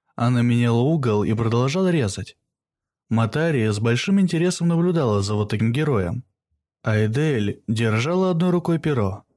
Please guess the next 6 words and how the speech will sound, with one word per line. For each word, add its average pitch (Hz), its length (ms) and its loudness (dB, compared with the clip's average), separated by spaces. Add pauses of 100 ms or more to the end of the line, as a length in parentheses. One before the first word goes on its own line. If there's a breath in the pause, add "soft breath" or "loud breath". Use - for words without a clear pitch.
и 127 140 0
записывала 113 760 -2
свои 113 220 -2
собственные 180 560 -2
исследования. 104 640 -2 (560)
Закончила. 131 1300 -4